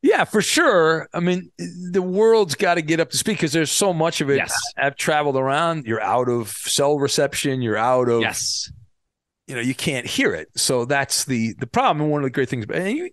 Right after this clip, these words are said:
Speaker 1: listen, you get out of radio reception too. It does happen. You get, you know,
Speaker 2: Yes.
Speaker 1: you're in, you're in a city and you get outside the city and you lose the signal, and that you gotta scan, find another radio station. So that does happen also.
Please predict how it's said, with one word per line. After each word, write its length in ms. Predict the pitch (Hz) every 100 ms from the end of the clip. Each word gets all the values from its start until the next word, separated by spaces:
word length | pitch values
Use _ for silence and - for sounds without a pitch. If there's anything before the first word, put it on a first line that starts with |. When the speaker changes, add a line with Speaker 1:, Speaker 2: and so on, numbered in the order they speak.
| -
Speaker 1:
listen, 200 | 294 135
you 80 |
get 180 | 143 185
out 160 | 147 175
of 120 | 160
radio 320 | 196 214 139
reception 480 | 101 127 107 - 127
too. 200 | 202 117
It 180 | 95 117
does 200 | 135 135
happen. 420 | 175 151 - 80
You 180 | 110 117
get, 260 | 110 120 - _
you 100 | 120
know, 60 | 180
Speaker 2:
Yes. 260 | 120 - - 127
Speaker 1:
you're 220 | 131 131
in, 200 | 127 113 - - - - - _ _
you're 180 | 135 139
in 60 |
a 60 | 135
city 340 | - 165 196 190
and 80 |
you 80 | 147
get 140 | 139 139
outside 420 | 143 - 147 143
the 80 | 120
city 260 | 185 190
and 80 | 180
you 100 | 139
lose 200 | 139 127
the 100 | 110
signal, 460 | - 185 180 185 147
and 140 | 110
that 240 | 104 110
you 100 | 110
gotta 160 | 110 98
scan, 460 | - - 135 127 120
find 240 | 120 113
another 180 | 120 107
radio 320 | 156 220 190
station. 560 | - 175 156 - 143 127
So 140 | 113
that 200 | 120 -
does 200 | 123 107
happen 320 | 107 101 104
also. 260 | 85 -